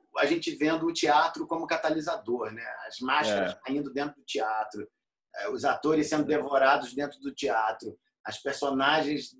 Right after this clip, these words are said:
Speaker 1: derrubando dentro do teatro, né?
Speaker 2: Então, que isso aí é, é a aula de ator do, do, do, do Shakespeare, né? Do, que ele dá no Hamlet lá, né?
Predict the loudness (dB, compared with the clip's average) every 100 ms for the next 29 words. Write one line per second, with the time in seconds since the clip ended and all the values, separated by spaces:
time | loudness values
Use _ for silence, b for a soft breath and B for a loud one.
0 | 0 2 2 2 6 6 6 4 2 0
1 | -2 -8 -2 0 2 0 -2 -8 -8 -10
2 | -14 _ -4 -4 0 2 2 4 4 6
3 | 8 8 8 10 12 12 10 10 8 4
4 | 2 0 2 2 2 0 -2 -8 -16 -18
5 | -10 -10 -8 -6 -6 -4 -6 -10 -10 -2
6 | -2 -2 -8 -8 -6 -4 -2 -2 -4 -8
7 | -10 -6 -4 -4 -6 2 4 4 0 -6
8 | -2 0 2 0